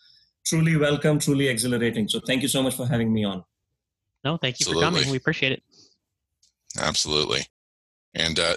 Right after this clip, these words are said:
Speaker 3: and so here we are, yes, on the, the first day of spring twenty twenty, uh, doing this recording, and, uh, it is a time of uncertainty and,
Speaker 1: <laughs>
Speaker 3: uh, and,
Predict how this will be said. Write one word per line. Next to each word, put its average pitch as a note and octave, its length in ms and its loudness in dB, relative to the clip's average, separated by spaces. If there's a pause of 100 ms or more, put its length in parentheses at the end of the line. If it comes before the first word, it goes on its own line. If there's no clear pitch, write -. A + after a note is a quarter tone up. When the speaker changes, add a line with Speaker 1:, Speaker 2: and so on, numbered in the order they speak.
Speaker 3:
and G2 100 -2
so F#2+ 200 2
here A2+ 180 4
we G2+ 120 2
are, F#2+ 260 2
yes, F#2+ 260 0
on E2 140 -2
the, D#2+ 240 0
the - 100 -4
first - 300 0
day F2 100 0
of D#2 100 -2
spring F2+ 360 -2
twenty D#2 240 -2
twenty, D#2 400 -2 (100)
uh, E2 200 -2
doing D#2 280 -2
this D#2 180 -2
recording, D#2 600 0
and, D2+ 420 -2
uh, D2+ 200 0
it D2+ 180 -2
is F2 460 0
a D#2+ 320 -2
time D#2+ 380 -4
of - 120 -8
uncertainty F#2+ 960 -2
and, D#2+ 200 -2 (240)
Speaker 1:
<laughs> - 200 -8
Speaker 3:
uh, E2+ 340 -2
and, G#2+ 220 -2